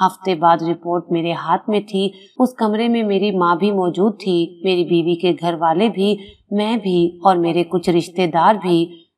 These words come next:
जिन तक ये बात पहुंच चुकी थी, मेरा एक कजिन जो कि नया डॉक्टर बना था, हमने उसे रिपोर्ट के बारे में बताया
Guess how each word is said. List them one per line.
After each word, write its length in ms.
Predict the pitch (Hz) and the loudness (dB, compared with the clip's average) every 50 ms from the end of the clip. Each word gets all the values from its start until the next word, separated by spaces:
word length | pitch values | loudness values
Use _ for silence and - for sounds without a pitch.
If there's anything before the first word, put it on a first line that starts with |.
| - | -2
जिन 200 | 160 185 190 180 | 2 4 4 4
तक 220 | 170 175 180 175 - 165 | 4 2 0 0 0 0
ये 120 | 170 170 | -2 -2
बात 280 | 151 151 165 170 185 180 | 0 2 4 4 4 2
पहुंच 300 | - 175 175 165 160 160 | 0 -4 -2 -2 -4 -4
चुकी 320 | - 170 165 - 226 214 | -6 -6 -4 -2 -2 -2
थी, 500 | 202 - 190 202 208 202 202 - - _ _ _ | -2 -4 -2 -2 -2 -4 -4 -10 -20 _ _ _
मेरा 180 | 226 240 240 247 | -2 0 0 0
एक 240 | 247 240 240 - 208 | -2 -4 -4 -2 -2
कजिन 260 | 196 175 220 226 214 | -2 0 0 -2 0
जो 160 | 165 190 185 | 0 -2 -2
कि 160 | - - 214 | -2 -2 -2
नया 280 | 208 190 180 180 190 202 | -2 0 -2 0 0 0
डॉक्टर 380 | 170 185 175 156 - - 185 170 | 2 2 0 0 0 -2 -4 -2
बना 320 | 156 170 165 190 233 240 | -2 -4 -4 -2 -2 -2
था, 300 | - 190 175 170 165 165 - - - - - | -2 0 2 2 2 0 -2 -10 -20 -8 0
हमने 280 | - 190 185 180 180 175 | 0 2 2 2 0 -2
उसे 220 | 170 175 180 175 | -2 -2 -2 -2
रिपोर्ट 380 | 156 170 170 175 175 170 165 - - | -2 -2 -4 -2 -4 -4 -4 -4 -2
के 100 | - 175 | -2 -2
बारे 280 | 160 147 165 170 170 185 | 0 0 0 0 0 0
में 160 | 214 220 196 | 0 0 0
बताया 500 | 160 185 214 202 175 170 175 180 185 185 | 0 -4 -2 0 0 2 4 4 2 2